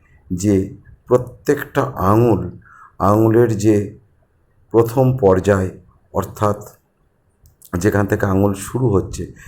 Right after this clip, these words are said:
সেইখানে দুটি আঙুলের মধ্যে কোনো ফাঁক আছে কি না,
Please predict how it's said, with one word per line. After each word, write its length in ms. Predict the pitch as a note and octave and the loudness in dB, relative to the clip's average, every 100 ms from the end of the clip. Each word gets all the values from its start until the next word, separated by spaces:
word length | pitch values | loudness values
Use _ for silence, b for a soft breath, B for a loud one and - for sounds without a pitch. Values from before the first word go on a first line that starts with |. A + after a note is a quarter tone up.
| B | B
সেইখানে 720 | - - B2 B2+ A#2+ A2+ G2 | -6 2 2 2 -2 -2 -2
দুটি 320 | F2 G#2 A2 A#2+ | -2 -2 0 0
আঙুলের 400 | G2+ G#2+ G#2+ G#2+ | 2 0 0 0
মধ্যে 540 | G2+ A2 G2+ G2 G2 B B B B | 0 -2 -2 -4 -6 B B B B
কোনো 340 | - B2 A#2+ - | -4 -2 -2 -6
ফাঁক 320 | - A#2 B2 | -2 0 0
আছে 220 | G2 F2+ - | 0 -4 -8
কি 140 | F2+ | -12
না, 200 | F2 D#2+ | -12 -14